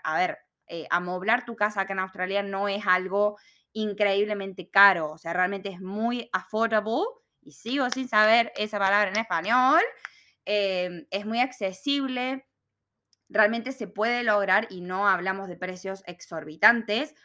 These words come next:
pueden amoblar tu ca-, pueden amoblar sus casas con muebles nuevos. ¿Y a dónde los van a comprar? A ikea. Acá en Australia también ana-, hay ikea, que todo el mundo lo conoce, o sea, no me voy a adentrar en lo que es ikea claramente, pero opciones B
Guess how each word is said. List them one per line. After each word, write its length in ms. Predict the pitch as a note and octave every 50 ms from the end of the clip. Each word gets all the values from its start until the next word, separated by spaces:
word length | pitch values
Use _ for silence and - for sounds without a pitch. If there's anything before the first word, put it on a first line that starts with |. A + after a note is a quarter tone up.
| _ _ _ -
pueden 260 | A3 A3+ B3 B3 A3+
amoblar 340 | G3+ G3+ F#3 F3 F3+ F3+ -
tu 100 | - F3+
ca-, 260 | - F#3 - - - -
pueden 200 | A3 A#3+ A#3+ A3+
amoblar 360 | G3+ F#3+ E3+ E3+ F3+ F#3+ F#3
sus 160 | - F#3+ -
casas 340 | _ - G3 G3+ - F#3+ -
con 160 | - E3+ E3
muebles 380 | E3+ F3+ F3+ G3 F#3 F3+ - -
nuevos. 580 | F#3 G3 A#3+ D#4 D#4 F4 G#4 B4 D5 D5 - _ _ _ - - - _ _ _ _
¿Y 120 | - A3 A#3
a 60 | A3+
dónde 240 | A#3+ C4 C#4 C#4+ C#4+
los 100 | C#4+ D4
van 120 | D4 D4
a 80 | D4 D4
comprar? 420 | C#4+ C#4+ C#4 C#4 D4 D#4+ - - -
A 120 | - F3+
ikea. 640 | F3+ F3+ F3+ - - D3+ D3+ D3 D3 D3 D#3+ - _ _ _ _ _ _ _
Acá 220 | - D#3 - D#3+ E3+
en 60 | F#3+
Australia 560 | F#3+ G3 G3+ G3+ G#3+ G3+ G3+ G#3+ A3+ A#3+ A#3
también 340 | - D#3+ D#3+ E3 E3 F3 F#3
ana-, 320 | F#3+ G#3 G#3 G#3 G#3+ G#3+ -
hay 200 | G3 G3 G#3 G#3+
ikea, 760 | G#3+ G#3+ G#3+ A3 G#3+ - C#4+ D4 C#4+ C4 C4 C4 C4 C4 C4 - - _ _ _ _ _ _ _ _ _ _ _ _ _ _ _
que 140 | - G3 F#3
todo 220 | - - F#3+ F#3+ F#3+
el 80 | F#3+
mundo 220 | G3+ G3+ G3 F#3 F3
lo 120 | E3+ D#3
conoce, 360 | - D#3 E3 F3+ F3 E3+ D#3+
o 20 | D3+
sea, 120 | D3+ D3
no 100 | D3+ D3
me 60 | D3+ D3+
voy 140 | D#3 D#3+
a 60 | D#3 D#3
adentrar 380 | D3 C3+ C#3 D3+ D3+ D#3 D#3
en 100 | D3+ D3
lo 80 | C#3+ C#3+
que 80 | D3
es 80 | E3+ F3
ikea 420 | D#3 D#3 D#3 D3+ - E3+ E3 D#3+
claramente, 560 | - E3 F3 E3+ F#3 G#3 A3+ A#3+ B3 A#3 A#3+ A3+
pero 360 | A3+ - F3+ F3+ F3+ F3+ D#3+
opciones 540 | - E3+ F#3+ F#3 - - B3 A3+ A#3+ A#3+ A3+
B 80 | A#3